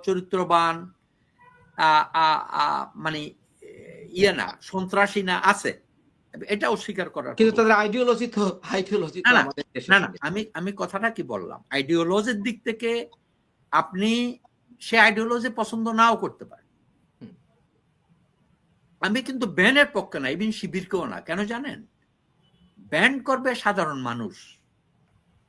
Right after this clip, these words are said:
Speaker 1: ছাত্র সংসদ ইলেকশন হবে, সেখানে ইলেক্টেড, ছাত্ররা যাকে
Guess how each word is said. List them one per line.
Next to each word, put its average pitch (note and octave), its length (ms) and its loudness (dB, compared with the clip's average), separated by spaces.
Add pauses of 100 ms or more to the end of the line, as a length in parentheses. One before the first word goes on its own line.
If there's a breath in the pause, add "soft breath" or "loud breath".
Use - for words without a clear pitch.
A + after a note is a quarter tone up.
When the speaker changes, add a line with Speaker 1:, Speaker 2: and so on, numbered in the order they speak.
(180)
Speaker 1:
ছাত্র B3+ 340 -4
সংসদ A#3 400 -4
ইলেকশন G#3 360 -2
হবে, G3 300 -2
সেখানে G#3 460 -2
ইলেক্টেড, G3 500 0 (760)
ছাত্ররা C4 440 -4
যাকে B3 220 2